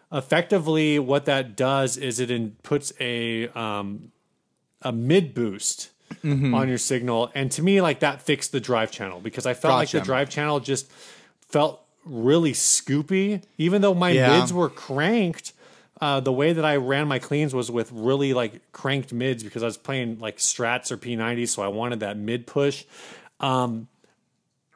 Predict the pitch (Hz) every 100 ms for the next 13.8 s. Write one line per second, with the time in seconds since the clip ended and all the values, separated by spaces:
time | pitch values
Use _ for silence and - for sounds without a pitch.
0 | _ - 147 139 120 135 135 135 139 127
1 | 120 117 113 120 98 - - 117 113 95
2 | 92 - 104 107 120 104 98 104 120 117
3 | 107 101 92 _ - _ _ _ - 104
4 | - 107 101 98 95 - 143 - 107 95
5 | - 92 90 _ - - - - 156 139
6 | 135 _ - 208 214 302 285 190 151 -
7 | 220 - 269 - - 175 - 180 - 165
8 | 160 156 139 - - - 160 139 170 165
9 | 151 - 139 165 165 190 202 175 - 160
10 | 160 156 156 151 151 147 143 _ _ -
11 | 143 135 143 135 135 151 139 143 139 170
12 | 170 165 156 117 127 - 156 139 135 -
13 | 120 117 160 - 170 170 190